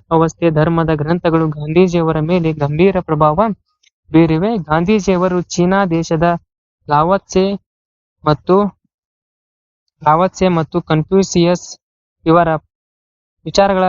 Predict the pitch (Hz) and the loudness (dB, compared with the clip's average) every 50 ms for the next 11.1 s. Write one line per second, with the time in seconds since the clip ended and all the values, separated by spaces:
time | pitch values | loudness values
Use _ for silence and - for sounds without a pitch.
0 | 180 175 175 175 165 160 156 156 - - 185 180 - - 175 165 190 247 247 214 | 0 -2 -4 -4 -4 -4 -4 -4 -2 -2 -2 -2 0 0 -2 0 2 2 0 0
1 | 190 - _ _ _ _ _ _ _ _ _ _ _ _ _ _ _ - 165 160 | -2 -6 _ _ _ _ _ _ _ _ _ _ _ _ _ _ _ -2 0 0
2 | 165 - - 180 165 - - 175 160 180 190 208 202 175 165 165 170 165 165 160 | 0 0 -2 -4 -4 -2 -4 0 0 2 0 2 0 -2 -2 -2 -2 0 -2 -2
3 | 156 160 156 156 156 151 156 156 156 156 156 160 156 156 151 147 147 156 165 190 | -2 -2 -2 -2 -2 -2 0 0 0 0 0 -2 -2 -2 0 0 0 0 0 -2
4 | 214 202 180 190 196 170 160 160 156 - - 196 196 196 - 185 180 - - 185 | -2 -2 -2 -4 -2 0 0 0 0 2 0 0 0 0 -4 -4 -6 -4 -2 -2
5 | 170 160 151 151 151 - 180 185 185 185 175 165 165 165 165 165 156 - 160 156 | 0 0 0 -2 0 0 0 0 0 0 0 -2 -2 -2 -4 -6 -6 -8 -10 -8
6 | 156 151 147 147 147 147 147 160 165 190 190 190 175 160 160 160 156 156 175 185 | -6 -4 0 0 0 0 -2 -4 -2 0 0 0 2 0 0 0 0 0 -2 -2
7 | 170 165 170 - - - 170 160 - 165 156 160 156 - 165 156 - 156 147 151 | -4 -6 -10 -12 -12 -10 -10 -6 -2 0 0 0 0 -2 -4 -4 -2 -2 0 2
8 | 170 175 156 147 _ _ _ _ _ _ _ _ _ _ _ _ _ _ _ _ | 2 0 0 -4 _ _ _ _ _ _ _ _ _ _ _ _ _ _ _ _
9 | - - 170 165 175 170 170 165 156 156 156 151 170 175 185 185 185 - - 190 | -2 0 2 2 2 2 0 -2 -2 -2 -2 -2 0 0 0 0 -2 -2 -2 -2
10 | 196 185 - _ _ _ _ _ _ _ _ - 165 165 165 - 175 170 - 170 | -2 -2 -4 _ _ _ _ _ _ _ _ -2 -2 -2 0 0 -4 -2 0 0
11 | 165 | 0